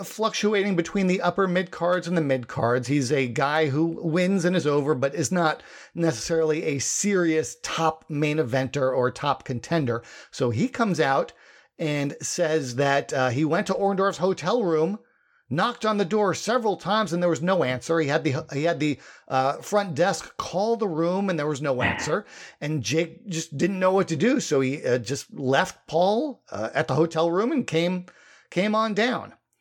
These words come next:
Speaker 2: Gotta make
Speaker 1: Uh,
Speaker 2: sure, yeah.
Speaker 1: yeah, and so Grappler is excited about this 'cause he was not looking forward to defending the title on T V against Paul Orndorff, but not so fast. They rule that he must defend the title, but they're gonna let him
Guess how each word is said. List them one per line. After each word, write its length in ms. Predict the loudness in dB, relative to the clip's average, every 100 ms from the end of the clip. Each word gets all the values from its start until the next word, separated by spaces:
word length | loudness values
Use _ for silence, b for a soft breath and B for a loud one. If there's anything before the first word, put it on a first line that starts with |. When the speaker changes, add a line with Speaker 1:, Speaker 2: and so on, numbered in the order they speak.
| -20 -12
Speaker 2:
Gotta 160 | -8
make 160 | -6 -4
Speaker 1:
Uh, 60 | 0
Speaker 2:
sure, 160 | 0
yeah. 100 | 2 0 _ -4
Speaker 1:
yeah, 280 | 0 0 -2 -8
and 220 | -4 -4 0
so 140 | -2
Grappler 580 | 0 0 0 0 -2 0
is 200 | 0 0
excited 380 | -2 -2 -2 0
about 220 | -2 -2
this 180 | -2 -2
'cause 140 | -2
he 120 | 0
was 100 | 0
not 180 | 0 -2
looking 220 | -4 -6
forward 460 | -2 0 2 2 -2 b b b
to 160 | -2 0
defending 380 | 0 0 0 0
the 80 |
title 280 | 0 2 2
on 140 | 0 -2
T 200 | -2 0
V 120 | 0
against 240 | 0 -4
Paul 200 | -2 2
Orndorff, 360 | 2 2 0 0
but 240 | -2 -2 -8 B B
not 300 | 0 0 0
so 180 | -2 -2
fast. 540 | 0 0 0 -2 -2
They 160 | 0 2
rule 420 | 2 2 2 0
that 320 | 2 0 0
he 140 | -2 0
must 380 | 2 0 0 -2
defend 340 | 0 2 0
the 80 | 0
title, 440 | 0 2 2 -2 b b b -4
but 120 | 0
they're 100 | 2
gonna 160 | 2 2
let 220 | 2 0
him 300 | -2 -2 -6